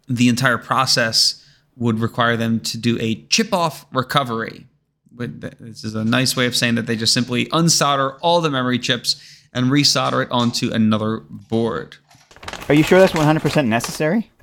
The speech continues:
Speaker 1: That's what they said. So it, they, they say, in, in, end quote, "Your S S D has failed due to electronic damage which affected multiple components within the device.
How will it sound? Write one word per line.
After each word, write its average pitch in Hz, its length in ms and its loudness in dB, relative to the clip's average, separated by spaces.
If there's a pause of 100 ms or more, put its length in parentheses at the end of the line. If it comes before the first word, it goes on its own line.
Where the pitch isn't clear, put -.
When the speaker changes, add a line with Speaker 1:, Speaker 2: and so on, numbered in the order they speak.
(300)
Speaker 1:
That's 127 220 -2
what 160 100 -4
they 135 100 0
said. - 420 -2 (1040)
So 127 320 0 (100)
it, 175 280 -2
they, 165 180 0
they 165 140 0
say, 202 220 2
in, 202 80 -2
in, 147 320 -2
end 139 220 -2
quote, - 300 -4 (200)
"Your 139 200 0
S - 180 2
S 226 160 0
D 147 180 -2
has 143 200 2
failed 123 380 -2
due 123 120 0
to 123 220 -4
electronic 135 680 -2
damage 120 540 -2
which - 240 -6
affected 147 480 -4
multiple 175 420 0
components 139 600 0
within 107 240 -8
the 107 80 -6
device. 143 600 -2